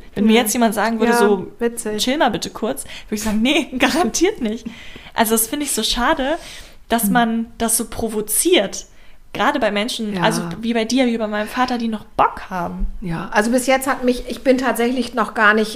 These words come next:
Speaker 2: äh, tatsächlich ausgebremst worden, sondern, um noch mal auf dieses Wort zurückzukommen, äh, ich mach für meine Begriffe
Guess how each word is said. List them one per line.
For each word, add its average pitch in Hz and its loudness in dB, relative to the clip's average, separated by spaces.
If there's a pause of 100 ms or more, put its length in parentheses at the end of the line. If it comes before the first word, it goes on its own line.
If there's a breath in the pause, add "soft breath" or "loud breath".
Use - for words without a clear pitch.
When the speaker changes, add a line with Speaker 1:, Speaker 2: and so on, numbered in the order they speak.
Speaker 2:
äh, 202 4
tatsächlich 214 -2
ausgebremst 240 0
worden, 226 4
sondern, 202 2 (840 loud breath)
um 233 4
noch 226 6
mal 202 6
auf 202 0
dieses 208 -4
Wort 214 2
zurückzukommen, 220 -2 (360 loud breath)
äh, 208 6
ich 233 -2
mach 226 2
für - -6
meine 214 2
Begriffe 208 -2